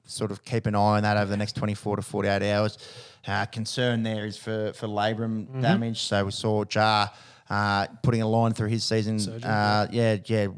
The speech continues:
Speaker 1: yeah, uh, what, ten days ago. So,
Speaker 2: Mm-hmm.
Speaker 1: uh, the concern there is for a labral tear. Uh, time will tell, I suppose. Didn't look good, that's for sure.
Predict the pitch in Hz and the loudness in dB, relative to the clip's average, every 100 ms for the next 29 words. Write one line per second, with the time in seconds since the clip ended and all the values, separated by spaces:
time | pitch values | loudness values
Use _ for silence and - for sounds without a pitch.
0 | - 101 92 90 - - _ - 98 - | -10 -8 -4 -6 -8 -14 _ -8 -6 -4
1 | - 107 104 104 101 101 104 104 107 131 | -2 2 2 0 -2 0 2 4 2 0
2 | 135 139 160 185 - - _ 95 95 95 | 2 2 2 -2 -8 -20 _ -6 -4 -4
3 | 98 101 95 107 95 95 95 90 90 - | -6 -8 -4 -2 -2 -2 -4 -4 -6 -6
4 | 92 90 95 92 95 - 98 95 95 90 | -6 -6 -6 -6 -8 -6 -4 -2 -2 -2
5 | 78 90 87 - 92 92 - 98 98 95 | -4 -6 -6 -4 -4 -4 -8 -6 -6 -8
6 | 92 - 95 90 - 113 95 101 95 92 | -16 -14 -12 -10 -4 -4 -2 -4 -6 -8
7 | - 90 - - 98 92 | -10 -12 -12 -8 -6 -6